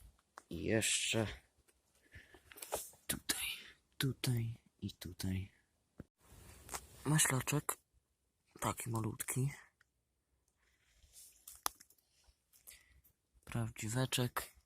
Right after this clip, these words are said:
I prawdziweczek. Tutaj jakiś maluszek. Ale tutaj fajny taki. Ale się od niego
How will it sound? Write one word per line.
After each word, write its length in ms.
I 120
prawdziweczek. 1200
Tutaj 280
jakiś 260
maluszek. 680
Ale 200
tutaj 280
fajny 420
taki. 400
Ale 180
się 160
od 60
niego 260